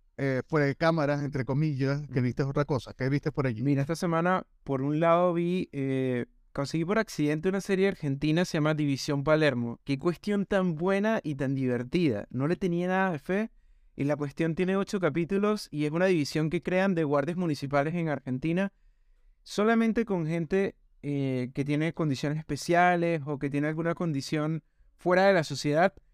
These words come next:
Speaker 2: Y lo, lo interesante es que es puro chiste, puro, puro chiste y está muy bien hecha. Y lo segundo que vi por allí,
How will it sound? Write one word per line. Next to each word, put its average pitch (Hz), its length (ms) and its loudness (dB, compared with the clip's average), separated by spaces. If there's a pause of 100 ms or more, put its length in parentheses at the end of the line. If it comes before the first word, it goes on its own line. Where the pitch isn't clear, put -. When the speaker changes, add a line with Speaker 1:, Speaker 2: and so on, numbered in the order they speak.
(300)
Speaker 2:
Y 165 100 -2
lo, 156 160 2
lo 147 300 -2
interesante 170 560 0
es - 60 -6
que 202 100 -6
es - 40 -6
puro 208 280 0
chiste, - 480 -4
puro, 202 300 0
puro 208 200 0
chiste 214 400 0
y 139 100 -6
está 143 260 -4
muy 185 540 -2
bien 156 320 -2
hecha. 127 360 -4 (340)
Y 131 100 -2
lo 165 140 0
segundo 202 420 0
que 226 120 -2
vi 220 80 0
por 226 160 2
allí, 175 320 0